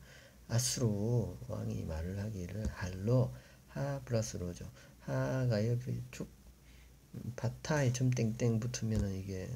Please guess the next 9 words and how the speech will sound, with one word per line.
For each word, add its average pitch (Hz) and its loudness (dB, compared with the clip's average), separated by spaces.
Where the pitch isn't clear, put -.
반모음은 104 2
의문사죠. 107 2
아닌가, 113 4
할로, 123 0
아니, 107 0
로는 110 0
아니다니까. 104 -4
할로, 101 -4
아닌가. 95 -4